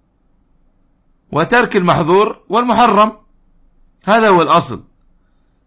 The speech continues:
بحيث يؤاخذ أو يستحق العقوبة عند أهليته للتكليف على الإعراض عنه.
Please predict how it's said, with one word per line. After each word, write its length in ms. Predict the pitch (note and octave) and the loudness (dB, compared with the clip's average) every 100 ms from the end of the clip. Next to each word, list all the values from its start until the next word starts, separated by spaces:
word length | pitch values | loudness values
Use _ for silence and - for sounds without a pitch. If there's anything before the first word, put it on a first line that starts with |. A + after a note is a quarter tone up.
| _ - | _ -8
بحيث 340 | A#2 F3 F3 | -2 -2 0
يؤاخذ 560 | G3 A3 C4 E3+ E3 E3 _ _ _ _ _ _ _ _ _ _ - | 0 2 2 2 -2 -6 _ _ _ _ _ _ _ _ _ _ -8
أو 120 | C3+ | -4
يستحق 560 | D#3 D3 E3+ - A#3 G#3+ | -4 -4 -6 -4 -4 -2
العقوبة 760 | E3+ F3+ F3 G3 F3 F3+ C#3+ _ _ _ _ _ _ _ _ _ - | -4 -2 0 0 2 0 -2 _ _ _ _ _ _ _ _ _ -10
عند 240 | C#3+ D3+ | -8 -4
أهليته 960 | D#3+ E3 C#3 C#3+ C#3+ D#3+ F3 F3 D3+ D#3 | -2 -2 -2 -2 -2 0 -2 -2 -2 -2
للتكليف 880 | D3 C#3+ C3 C3+ F3 D3+ A#2 C3 - _ _ _ _ _ _ - | -2 -4 -6 -2 -2 -2 -4 -10 -12 _ _ _ _ _ _ -6
على 240 | D3 D3+ D3 | -4 -2 -2
الإعراض 500 | C3 C#3 E3+ F3 D#3+ | -2 0 2 2 2
عنه. 360 | C#3 C#3 G2 | -2 -2 -6